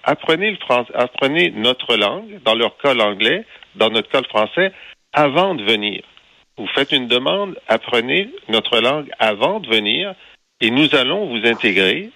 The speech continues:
d'autant mieux que vous aurez cette compétence linguistique, parce que si on continue comme on le fait depuis cinquante ans,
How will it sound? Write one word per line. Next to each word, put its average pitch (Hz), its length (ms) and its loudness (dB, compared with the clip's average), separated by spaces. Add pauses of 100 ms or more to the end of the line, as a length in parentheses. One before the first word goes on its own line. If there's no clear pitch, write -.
d'autant 131 520 0 (200)
mieux 147 340 0
que 135 80 0
vous 113 260 -2
aurez 123 280 2 (340)
cette 113 160 0
compétence 135 500 0
linguistique, 117 540 -2
parce 120 160 2
que 143 200 2 (580)
si 254 120 6
on 175 140 4
continue 147 760 0
comme 117 180 0
on 117 100 2
le 110 80 -2 (100)
fait 139 160 0
depuis - 320 -2
cinquante 120 460 0
ans, 214 220 -2